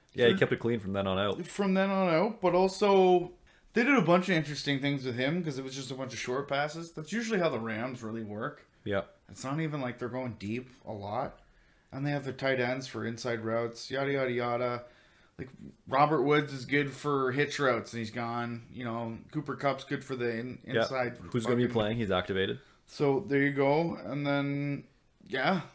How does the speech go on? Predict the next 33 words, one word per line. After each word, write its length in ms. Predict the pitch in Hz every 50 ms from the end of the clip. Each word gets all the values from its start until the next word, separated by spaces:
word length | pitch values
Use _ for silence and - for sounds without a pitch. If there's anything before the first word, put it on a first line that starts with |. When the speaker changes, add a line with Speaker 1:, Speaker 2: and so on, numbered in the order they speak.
| -
Speaker 2:
they 200 | 120 117 127 123
have 240 | 117 120 127 127 123 123 110 - 71 92 87 - - _ _ _ _ _ -
the, 300 | - 117 123 123 123 120
the, 180 | 117 123 113 - - -
the 60 | 117
triplets 420 | 113 - 147 147 139 - 156 139 -
back 260 | - 143 147 147 139
there, 180 | - 160 160 147
the 60 | 123 120
Henderson 520 | 117 131 139 143 139 - 165 180 196 202
and 180 | 180 160 147 139
all 200 | 139 139 139 139
those 140 | 147 156
guys. 440 | 151 151 151 165 196 254 254 226 -
So, 340 | - - 160 156 156 151 151 - _ _ _ _ _ _ _ _ _ _ _ _ _
see 140 | - - 208
what 80 | 202 196
happens. 400 | 202 226 - - 170 143 - - - -
I 120 | 143 170 175
feel 180 | - 220 214
like 160 | 202 190 185
it's 160 | 180 165 - -
just 220 | 165 160 151 -
their 140 | 156 143 139
offensive 480 | 139 135 135 143 139 139 - 120 107
line 220 | 113 117 127 143 139
that's 100 | 117 -
gonna 140 | - 113 110
have 80 | - -
to 60 | 113
help 240 | 110 98 95 - 104
out 140 | 101 104 -
their, 260 | 104 104 104 107